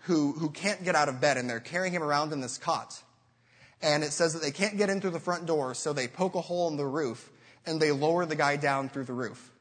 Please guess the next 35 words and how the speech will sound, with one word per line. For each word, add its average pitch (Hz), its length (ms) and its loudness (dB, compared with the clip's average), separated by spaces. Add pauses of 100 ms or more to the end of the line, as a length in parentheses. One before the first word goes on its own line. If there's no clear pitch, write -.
(480)
which 143 320 -2 (100)
whoever's 165 380 2
house 151 260 -2
it 147 80 -6
was, 139 440 -2 (300)
they 143 180 0
didn't 139 260 -4
seem 131 340 -8 (280)
to 160 80 -8
mind 131 300 -4
at 120 80 -12
the 123 60 -16
time. 113 400 -10 (520)
So 180 120 0
they 160 140 4
rip 196 200 2
this 226 140 2
hole 220 180 4
in 220 80 2
the 208 60 2
roof, 143 320 2
they 156 200 6
lower 165 400 8
this 196 200 0
guy 170 220 6
down, 120 500 2 (340)
and 175 160 2
Jesus 208 420 2
sees 254 300 0
him, 127 320 -4 (260)
and 190 140 0
Jesus 208 320 2
says 220 280 4
to 190 180 4
him, 143 260 0